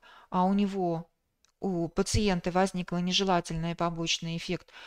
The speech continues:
который не зарегистрирован в инструкции, вы обязательно должны сообщить в органы фармаконадзора местного. Но у нас местный является это Ивановский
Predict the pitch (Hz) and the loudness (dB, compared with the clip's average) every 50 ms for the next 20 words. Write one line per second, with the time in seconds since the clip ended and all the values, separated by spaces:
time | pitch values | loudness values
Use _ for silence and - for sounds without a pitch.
0 | - - - - - 185 - - 196 190 185 180 175 175 - - - - _ - | -18 -18 -6 -2 0 0 0 2 0 2 2 2 0 -2 -6 -16 -20 -16 _ -2
1 | 190 202 214 220 220 202 185 170 151 151 - 165 180 202 208 208 170 190 202 - | 2 4 6 8 8 6 6 4 0 -2 -4 0 2 4 4 4 4 2 2 2
2 | - 196 175 165 160 170 165 160 185 208 220 254 - - 190 214 233 226 - - | 4 2 2 2 2 2 0 0 0 -2 -2 -4 -8 -8 -4 -2 -2 -2 -2 -2
3 | 247 240 240 - - - 240 233 233 233 - - - - - - 180 196 202 175 | -2 -2 -4 -6 -6 -2 0 0 0 -2 -4 -12 -20 -18 -10 -2 0 2 2 2
4 | 185 180 165 180 196 233 233 - 254 254 240 202 196 170 170 - 170 170 165 - | 0 -2 2 2 2 2 2 0 -2 -2 -2 0 0 0 0 -2 -4 -6 -6 -6
5 | - 151 151 156 - - - - 220 254 240 - - - 180 175 175 165 - 170 | -4 -4 -4 -4 -2 0 0 0 0 0 -4 -6 -8 -6 -4 -4 -4 -4 -4 -4
6 | 165 165 160 - 175 165 160 160 160 - - 160 160 156 156 156 - 180 202 226 | -4 -4 -4 -2 -2 -2 -2 -4 -8 -8 -8 -6 -6 -6 -6 -6 -6 -4 -2 -2
7 | 233 240 240 - - - - - - - - 196 196 190 175 165 - - 160 160 | -2 -2 -4 -8 -16 -20 -20 -20 -12 -4 -2 0 2 2 0 0 -2 -6 -8 -8
8 | 151 160 165 185 208 247 294 311 - - 233 233 254 262 - 180 175 170 160 170 | -6 -6 -6 -4 -2 0 0 -2 -2 -2 -2 -2 -2 -4 -4 -4 -4 -4 -2 0
9 | 196 233 254 254 - - - - - - 214 - - 226 185 180 170 165 160 160 | 0 0 0 0 -2 -4 -6 -4 -2 -2 -2 -2 -2 -4 -2 -2 -2 -2 -2 -4
10 | 160 - - - 160 160 165 | -6 -8 -8 -10 -10 -10 -10